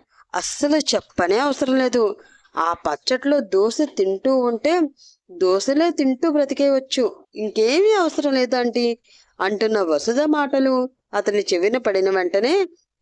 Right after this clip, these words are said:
అతనికి నిద్ర మత్తు మొత్తం ఎగిరిపోయింది. తన ఇంటికి వచ్చిన వసుధని నిహాంత్ ఏం చేస్తాడో నెక్స్ట్ ఎపిసోడ్లో తెలుసుకుందాం. అప్పటి వరకు సెలవు మరి, ఉంటాను. రేపు కొత్త ఎపిసోడ్లో కలుసుకుందాం.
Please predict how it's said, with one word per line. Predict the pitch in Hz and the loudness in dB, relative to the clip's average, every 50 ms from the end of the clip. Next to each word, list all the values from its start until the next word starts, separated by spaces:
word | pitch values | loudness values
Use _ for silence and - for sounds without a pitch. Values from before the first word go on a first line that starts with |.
| - | -4
అతనికి | 277 277 277 277 269 269 277 | -4 -2 0 0 0 0 0
నిద్ర | 247 220 196 175 180 175 | 2 0 -2 -2 -2 -2
మత్తు | 180 180 175 160 - 180 | -2 -2 -2 -2 -4 -2
మొత్తం | 175 175 165 156 - - 240 | -2 -2 -2 -2 -2 -2 0
ఎగిరిపోయింది. | 269 269 254 220 233 233 226 - 233 226 220 214 214 214 208 202 196 185 175 - - - _ _ _ _ _ _ _ _ - 247 240 | 0 0 0 0 -2 -4 -2 -2 0 0 2 2 0 0 2 2 2 2 0 -2 -6 -14 _ _ _ _ _ _ _ _ -4 -2 0
తన | 240 | 2
ఇంటికి | 226 220 240 285 403 392 392 | 2 2 2 0 0 2 2
వచ్చిన | 427 359 339 - 349 330 311 | 2 0 2 0 0 0 2
వసుధని | 262 208 202 - 330 359 403 370 330 311 302 302 311 311 311 - - - _ _ _ - | 2 0 0 0 2 2 2 2 2 2 2 2 2 0 -2 -6 -12 -20 _ _ _ -2
నిహాంత్ | 196 196 214 226 294 392 453 440 381 | 0 0 2 2 0 0 0 0 2
ఏం | 302 254 240 233 214 226 | 2 0 0 0 0 0
చేస్తాడో | 202 202 - - 202 196 202 233 320 427 494 494 359 | 0 -2 -2 -2 -2 0 0 0 0 -2 -2 -4 -4
నెక్స్ట్ | 294 294 302 311 285 254 - - | -2 0 0 0 0 -2 -2 -4
ఎపిసోడ్లో | 208 196 - 196 180 180 180 | -4 -2 0 0 0 0 0
తెలుసుకుందాం. | 165 170 151 147 - - 165 156 156 147 143 139 - _ _ - - - _ _ _ - | 0 -2 -4 -6 -4 -4 -2 0 0 0 -2 -4 -8 _ _ -20 -20 -20 _ _ _ -8
అప్పటి | 180 180 - - 185 175 175 | -8 -6 -4 -4 -2 0 0
వరకు | 175 170 165 - 185 185 185 151 - | 0 0 0 0 0 0 0 0 -2
సెలవు | - - - 180 165 175 180 180 | -4 -2 -2 0 0 2 2 2
మరి, | 180 180 180 226 302 415 494 494 - _ _ _ _ _ _ - | 2 2 2 2 2 2 0 -2 -6 _ _ _ _ _ _ -2
ఉంటాను. | 196 190 196 - 185 180 185 208 254 359 466 539 - _ _ _ _ - | -2 0 0 0 0 0 2 2 2 0 0 -2 -6 _ _ _ _ -2
రేపు | 202 196 185 185 196 | 0 0 0 0 -2
కొత్త | - 202 175 - - | -2 -4 -4 -2 -2
ఎపిసోడ్లో | 190 165 - - 185 180 175 190 220 | -2 -2 -2 -2 0 0 2 2 0
కలుసుకుందాం. | 220 226 175 156 - - - 165 156 147 143 143 143 | 0 0 -2 -4 -4 -4 -2 -2 0 0 0 -2 -4